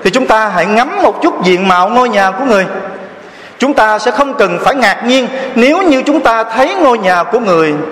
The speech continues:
nhỏ xíu, với một tấm trải khiêm tốn, bởi vì thiên sứ của chúng ta Muhammad sallallahu alaihi wasallam là người sống zuhud nhất trên thế giới này, trên thế gian này. Bởi vì người là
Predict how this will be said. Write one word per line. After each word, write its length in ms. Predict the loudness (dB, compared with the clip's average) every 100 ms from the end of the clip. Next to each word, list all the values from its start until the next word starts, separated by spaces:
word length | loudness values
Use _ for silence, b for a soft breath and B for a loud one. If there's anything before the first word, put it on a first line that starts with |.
| -2
nhỏ 200 | 0 0
xíu, 340 | 0 0 0 -4 -10 -14 B B B
với 160 | 0 2
một 220 | 0 0
tấm 140 | -2
trải 340 | 2 2 2 0 -2
khiêm 200 | 0 0
tốn, 540 | 2 0 0 -4 -8 -10 B B B
bởi 260 | 2 2 2
vì 240 | 0 -2
thiên 220 | 0 -2
sứ 400 | 2 2 2 0 -4 -8 -12 -14 -16 -20 -20 -20 -4
của 140 | -2
chúng 160 | 0 2
ta 240 | 2 0
Muhammad 260 | -2 -2 0
sallallahu 420 | 0 2 2 0
alaihi 360 | 0 0 0 2
wasallam 380 | 2 2 2 -2 -8 B B
là 280 | 2 2 0
người 340 | -2 0 0 0
sống 300 | 0 -2 0
zuhud 300 | 0 0 0 0
nhất 180 | -2 0
trên 180 | -2 0
thế 100 | 0
giới 180 | 0 -2
này, 120 | -4 -10 -16 -20 -14 0
trên 180 | 0 2
thế 100 | 4
gian 240 | 4 2
này. 80 | -6 -10 -14 -18 -20 -20 -20 B B B B
Bởi 180 | 0 2
vì 240 | 4 2 2
người 320 | 2 4 4
là 480 | 4 2 2 0